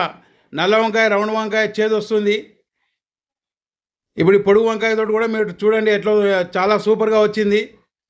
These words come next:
ఇప్పుడు వేగినాక వాటిని పక్క పెట్టి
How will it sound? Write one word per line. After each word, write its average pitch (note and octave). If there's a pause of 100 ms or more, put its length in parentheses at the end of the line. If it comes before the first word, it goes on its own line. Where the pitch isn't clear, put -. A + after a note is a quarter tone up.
(2750)
ఇప్పుడు E3+ (100)
వేగినాక A3 (1900)
వాటిని F#3
పక్క F3+ (120)
పెట్టి A3